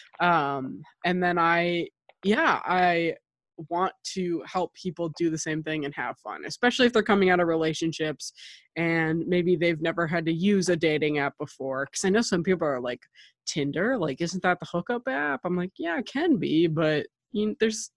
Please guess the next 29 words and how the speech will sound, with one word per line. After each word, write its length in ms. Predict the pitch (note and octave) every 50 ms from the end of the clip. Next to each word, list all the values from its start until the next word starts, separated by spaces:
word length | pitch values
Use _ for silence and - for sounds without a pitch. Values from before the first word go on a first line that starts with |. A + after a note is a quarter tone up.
| -
more, 360 | G3+ G3+ A3+ A#3+ A#3 A3 A3 -
it's 200 | - - F#3+ F3+
very 240 | - A#3+ B3 A#3+ A3 F#3+
nuanced." 720 | F3 E3 D3+ A2+ G2+ - - - - - - - - - - _ - - - - - - -
So 540 | - - - G#3 F#3 F3 E3+ E3+ E3+ D#3 - - D#3+ -
that's 240 | - A3 A3 A3 A3
what 100 | A3 G3
I 80 | G3 F#3+
wanna 200 | F#3+ F#3 F3+ F3
do, 240 | E3+ E3+ E3+ E3+ E3+
build 320 | D#3 - F#3+ F#3 F3+ E3
that 180 | F3 D#3+ D#3 D3+
up 240 | D3+ D3 C#3+ D3 - - - -
and 600 | C#3 D#3+ D#3+ D#3 D3+ D3+ D3 D3 D3 C#3+ D3 D3 - - -
sort 260 | - - F3 E3+ E3+
of 160 | E3 D#3 D3
weave 240 | E3+ G3 G3+ G3+ F3
that 160 | F#3+ F3 E3
in 160 | F3+ F3+ E3+ D3+
with 180 | D3+ D#3 - -
my 100 | D3+ C#3+
podcasting 920 | - E3+ E3 E3 D#3+ D3+ - E3 D3 D3 C#3 - - D3+ D3+ D3 D3 D3+
because 580 | D#3+ D3+ - E3+ D#3 D3+ D3 D3+ D3+ - - _ - - - - - _ _ -
it's, 100 | F3+ -
again, 380 | A3 A3 G#3 G3 C3+ C#3+ C#3 - _ -
stuff 400 | - - - F#3 F3+ F#3 - -
that 140 | F3 - -
I 160 | E3+ F3+ F3+
have 400 | F#3 F#3 E3 D#3 D#3 D#3+ D#3+